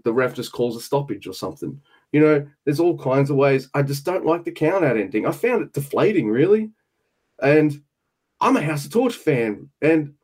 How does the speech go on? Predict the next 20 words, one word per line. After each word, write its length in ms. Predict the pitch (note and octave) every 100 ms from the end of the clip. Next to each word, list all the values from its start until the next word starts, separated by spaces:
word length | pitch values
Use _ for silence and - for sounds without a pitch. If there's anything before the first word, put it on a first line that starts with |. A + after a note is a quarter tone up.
| _ _ _ _ _ _ -
the 60 |
f-, 140 | C#3 -
weird 280 | D3 A#3+ B3+
thing 180 | G3+ G3+
is 180 | A3 -
about 220 | G#3+ -
these 180 | G2+ G2
pricks 360 | - B2+ C#3
is 320 | - C#3+ C#3 - _ _
even 200 | F#3+ A3
if 120 | G#3
you, 220 | - - _ _ -
even 240 | F3+ F3+
if 140 | D#3 C3+
you 100 | A#2+
like 260 | D#3 F3+ -
'em, 120 | G2
and 100 | A#2
I 60 |
do, 340 | C3 F3+ C#3